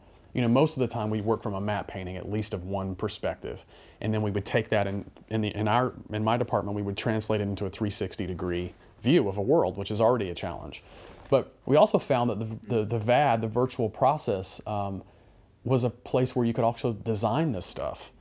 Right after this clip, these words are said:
And so from inception, so it became a legitimate design tool in addition to the old way that you would do it, which is you'd have, you know, a matte painter would do it and then it would translate down the line and eventually, so we did that most of the time. But we also found that in these certain instances like this,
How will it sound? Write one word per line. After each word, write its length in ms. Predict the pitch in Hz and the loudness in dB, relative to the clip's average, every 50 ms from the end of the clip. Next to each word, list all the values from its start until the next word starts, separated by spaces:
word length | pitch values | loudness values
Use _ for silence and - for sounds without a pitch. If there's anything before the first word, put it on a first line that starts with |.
| - - - - - - | -20 -20 -20 -18 -8 -2
And 160 | 127 127 120 | 0 0 2
so 180 | - - 127 117 | 4 4 4 4
from 180 | 113 - 123 | 4 2 0
inception, 600 | 113 113 117 - - - - - - - 87 78 87 | 0 2 2 2 4 2 2 2 0 -4 -6 -6 -4
so 160 | - - 123 | 0 2 2
it 100 | 139 127 | 2 2
became 360 | 135 156 - - 170 156 156 | 0 -2 0 2 2 4 4
a 20 | 151 | 4
legitimate 600 | 131 123 117 113 113 127 123 131 143 143 - - | 2 2 2 2 2 2 2 2 2 0 -2 -2
design 600 | 127 127 117 113 117 117 117 127 131 143 156 147 | 0 0 0 2 2 2 2 2 2 2 2 2
tool 480 | 131 - - 92 80 76 64 82 - - - - | 0 -2 -4 -4 -4 -4 -6 -8 -10 -14 -10 -4
in 120 | - 123 120 | 0 0 2
addition 440 | 117 110 127 135 131 - 143 131 113 | 2 4 4 4 4 2 0 0 2
to 120 | - 131 | 2 2
the 60 | 113 | 2
old 400 | 110 - - 117 139 175 190 143 | 2 2 4 6 6 6 6 4
way 200 | 107 104 95 92 | 0 -2 -2 -4
that 100 | 87 90 | -4 -6
you 160 | 85 - 95 | -6 -6 -4
would 120 | 92 90 82 | -6 -4 -4
do 160 | - 95 101 | 0 0 0
it, 60 | 101 | 2
which 160 | - 117 - | 0 0 -2
is 160 | - 107 98 - | -2 -2 0 0
you'd 120 | 110 101 | 0 0
have, 280 | 98 101 95 98 98 - - - - - - | 0 0 0 -2 -2 -4 -12 -20 -20 -10 -6
you 80 | - 107 | -4 -2
know, 100 | 101 92 | -2 0
a 40 | 95 | 0
matte 360 | 98 101 101 104 107 - - | 0 2 2 0 0 -2 -4
painter 320 | - - 110 107 101 101 | -4 -4 -2 -2 -2 -2
would 220 | 98 98 95 92 92 | -2 -2 -4 -4 -4
do 180 | 101 104 98 | -2 0 0
it 80 | 101 98 | 0 0
and 80 | 98 | -2
then 80 | 95 98 | -4 -4
it 60 | 85 | -4
would 120 | 90 98 95 | -4 -4 -4
translate 440 | - - 107 101 101 - 110 90 | -2 -2 -2 0 0 0 0 -2
down 160 | 71 104 98 95 | -2 -2 -2 -2
the 60 | 95 | -2
line 280 | 95 95 101 101 101 | 0 0 0 0 0
and 100 | 98 95 | -2 -2
eventually, 440 | 95 92 104 104 104 - 107 98 98 - - - - - - - | -2 -2 0 -2 0 0 0 0 -2 -2 -6 -16 -16 -16 -12 -6
so 140 | - - 139 | 0 0 2
we 160 | 127 151 180 | 4 4 6
did 160 | 156 151 139 | 6 6 6
that 160 | 131 131 90 | 6 4 4
most 260 | 110 113 113 117 - - | 4 2 2 2 0 -2
of 80 | 104 | -6
the 80 | 85 90 | -6 -6
time. 320 | 85 - 87 - 62 - - - - - - - - | -8 -8 -8 -8 -10 -10 -14 -16 -20 -20 -12 -6 -2
But 120 | 131 110 | 0 4
we 100 | 135 135 | 6 6
also 260 | 139 165 185 - 147 | 8 8 6 4 2
found 300 | 127 - - 113 110 110 | 0 0 0 0 2 2
that 60 | 107 | 0
in 100 | 110 104 | 0 0
these 160 | 107 110 104 - | 0 0 0 0
certain 340 | - - 123 90 104 110 | 2 2 0 0 0 -4
instances 560 | - - 120 135 - - 110 95 - 98 90 87 | -4 -2 -2 -2 0 -2 -2 0 -2 -2 -2 -2
like 240 | 98 92 92 - | -2 -4 -2 0
this, 420 | - 156 208 190 92 95 - - | 2 2 2 2 2 0 0 0